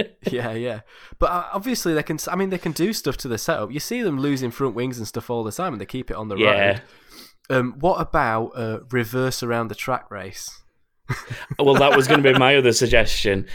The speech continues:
Speaker 2: 'cause that's the classic from any racing game, isn't it? Is flip the track into reverse mode. And as far as I'm aware, they tend to like to throw that at people in esports series.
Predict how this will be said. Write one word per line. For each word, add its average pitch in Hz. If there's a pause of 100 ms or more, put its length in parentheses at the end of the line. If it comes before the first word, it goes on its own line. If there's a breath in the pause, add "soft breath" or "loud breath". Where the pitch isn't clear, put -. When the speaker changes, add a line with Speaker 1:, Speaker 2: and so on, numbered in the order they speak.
(140 loud breath)
Speaker 2:
'cause 143
that's 180
the -
classic 143
from 117
any 117
racing 113
game, 101
isn't 117
it? 90
Is 101
flip -
the -
track 110
into 107
reverse 113
mode. 82 (560 loud breath)
And 113 (520)
as 131
far 156
as 165
I'm 135
aware, 117
they 101
tend 139
to -
like 131
to 120
throw 131
that 113
at -
people 90
in 101 (100)
esports 107
series. 101